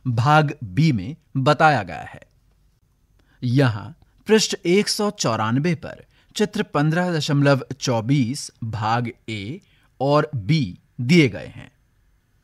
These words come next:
इन दोनों भागों में अभिसारी और अपसारी लेंस दिए गए हैं। आइए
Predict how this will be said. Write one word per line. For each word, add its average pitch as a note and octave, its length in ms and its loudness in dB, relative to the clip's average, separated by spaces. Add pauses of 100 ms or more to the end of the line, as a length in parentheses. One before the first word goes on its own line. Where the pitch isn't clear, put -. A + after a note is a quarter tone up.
इन G#3+ 160 4
दोनों F#3+ 320 6
भागों D3+ 360 -2
में A2+ 220 -6 (440)
अभिसारी B2 840 -2 (320)
और F3+ 420 0
अपसारी F3+ 580 0
लेंस C#3+ 580 -2 (240)
दिए E3+ 320 4
गए D#2+ 180 -10
हैं। - 200 -18 (1200)
आइए B2 440 -4